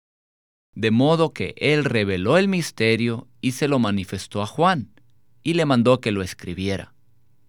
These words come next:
Por consiguiente, el libro que está en la mano de Dios es el secreto abierto.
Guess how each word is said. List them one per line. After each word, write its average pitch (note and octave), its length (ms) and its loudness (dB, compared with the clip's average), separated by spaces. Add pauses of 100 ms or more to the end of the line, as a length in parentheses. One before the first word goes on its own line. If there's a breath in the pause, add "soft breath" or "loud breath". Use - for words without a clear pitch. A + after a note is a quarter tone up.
(500)
Por F#2+ 160 -10
consiguiente, B2 920 -4
el F2+ 160 -8
libro B2 460 0
que - 80 -10
está - 240 -8
en G2+ 80 -2
la A2+ 100 2
mano G#2+ 280 2
de E3 120 0
Dios D3 400 -2 (440)
es D3 380 -2
el G#2+ 200 -6
secreto C3+ 880 -4
abierto. G2+ 720 -4